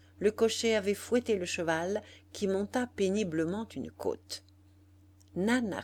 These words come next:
contemplait avec ravissement la plaine immense sous le ciel gris, où de gros nuages s'amoncelaient. «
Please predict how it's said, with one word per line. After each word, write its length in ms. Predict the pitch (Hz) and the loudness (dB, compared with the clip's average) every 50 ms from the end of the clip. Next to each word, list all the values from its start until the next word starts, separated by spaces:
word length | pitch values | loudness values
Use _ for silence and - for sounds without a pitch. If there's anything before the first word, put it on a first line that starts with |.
| - _ | -8 _
contemplait 680 | - 220 254 - - 247 240 233 - - - - - - | -4 -4 -4 0 0 0 0 0 -2 -4 -6 -6 -6 -4
avec 380 | - 208 214 - - - - - | -4 -4 -4 -4 -8 -12 -12 -12
ravissement 880 | - - - 165 233 262 220 185 170 - - - 175 165 175 - - - - - - - - - - | -14 -8 -4 -2 -2 0 -2 -4 -6 -8 -8 -6 -4 -4 -4 -4 -6 -14 -20 -20 -20 -20 -20 -6 -2
la 140 | 180 202 220 | 0 0 0
plaine 480 | - - 220 220 220 226 226 220 208 - - - | 0 0 0 2 2 2 0 -2 -4 -8 -8 -4
immense 580 | 220 214 202 190 180 185 190 208 214 220 220 - | -2 0 0 2 0 0 -2 -2 -6 -6 -6 -6
sous 300 | - - - - - 165 | -4 -4 -4 -4 -2 -2
le 140 | 165 180 185 | 0 0 -2
ciel 340 | - - - 165 147 147 131 | -2 -4 -2 -2 -2 -2 -4
gris, 320 | - - - 165 127 - - - - - - - - - | -6 -4 -2 -2 -2 -4 -8 -18 -20 -20 -20 -16 -6 -4
où 60 | 254 | 0
de 100 | 226 277 | 2 2
gros 360 | 254 202 - - 254 311 311 | 2 0 -2 0 2 4 4
nuages 540 | 262 226 220 208 208 226 233 233 214 196 - | 6 6 4 4 4 4 2 2 0 -2 -2
s'amoncelaient. « 720 | - - 175 170 160 160 156 - - 156 135 123 - - | -2 -2 -2 0 -2 -2 -4 -4 -4 -2 -2 -2 -2 -4